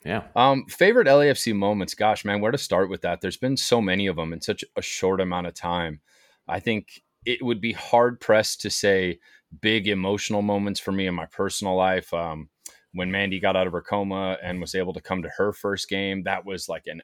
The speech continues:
Speaker 2: absolutely huge moment for
Speaker 1: course.
Speaker 2: me. But o-, on
Speaker 1: Of
Speaker 2: a
Speaker 1: course.
Speaker 2: bigger scale, I would say the León away day, just that whole experience of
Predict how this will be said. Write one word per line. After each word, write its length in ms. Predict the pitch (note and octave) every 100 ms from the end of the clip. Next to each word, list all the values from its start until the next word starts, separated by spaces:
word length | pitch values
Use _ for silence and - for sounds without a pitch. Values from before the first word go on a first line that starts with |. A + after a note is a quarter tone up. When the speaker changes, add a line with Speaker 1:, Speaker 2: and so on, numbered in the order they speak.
| _
Speaker 2:
absolutely 680 | G2+ F#2+ F#2 G#2 G2 F#2+ G2+
huge 380 | - G2 F#2 G2
moment 280 | G2+ G2 F#2+
for 100 | F2
Speaker 1:
course. 120 | G2
Speaker 2:
me. 200 | G2 G2
But 260 | F2+ F2 D#2+ _ _ _ -
o-, 60 | A2+
on 180 | C3
Speaker 1:
Of 80 | B2+
Speaker 2:
a 20 |
Speaker 1:
course. 80 | C#2
Speaker 2:
bigger 280 | D#3 F#3 D3+
scale, 560 | - - G2 F#2 F2 -
I 140 | F#2 G2
would 200 | F#2+ -
say 500 | F#2+ F#2 F2 E2 - _ _ _
the 160 | F#2 G#2+
León 720 | G2+ F#2+ F#2 F#2 F#2 F#2 F2 -
away 360 | F#2+ F2+ F2 E2+
day, 280 | D#2+ D#2+ D2+ _ _ _
just 300 | - A2 -
that 140 | G#2+
whole 260 | - A#2+ B2+
experience 760 | G#2+ - F#2 F#2 F#2+ F#2 F#2 E2+
of 180 | D#2